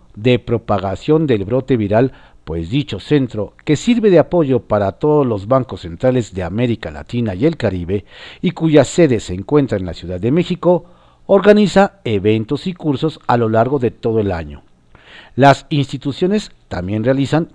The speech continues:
talleres, reuniones en otras partes de la región como Panamá, Bahamas, Bolivia, Argentina, Paraguay, así como en España,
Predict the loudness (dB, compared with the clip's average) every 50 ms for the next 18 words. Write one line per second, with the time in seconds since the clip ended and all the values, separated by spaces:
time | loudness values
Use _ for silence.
0 | _ -8 -8 -6 -6 -6 -4 -2 0 2 2 0 0 -4 -12 -14 -10 -10 -8 -8
1 | -6 -6 -6 -6 -6 -8 -12 -10 -10 -10 -10 -8 -8 -10 -10 -8 -2 0 0 0
2 | 0 0 -2 -2 0 2 2 0 0 0 -2 -2 -2 -2 -4 -4 -4 -2 -2 0
3 | 2 2 2 2 4 4 4 2 2 0 -8 -18 -20 -14 -2 4 4 4 6 4
4 | 2 0 0 0 -2 -2 -4 -6 -4 0 0 0 0 0 -2 0 0 0 -2 -2
5 | _ -2 -2 -2 0 -2 -4 -4 -4 -4 -4 -2 -2 -2 -2 0 2 2 2 2
6 | 2 2 0 0 -2 -8 -18 _ -20 -20 -20 -18 -6 -2 -2 0 0 0 -2 0
7 | 0 2 2 2 2 2 2 2 2 2 0 -2 -2 0 0 0 0 -4 -8 -12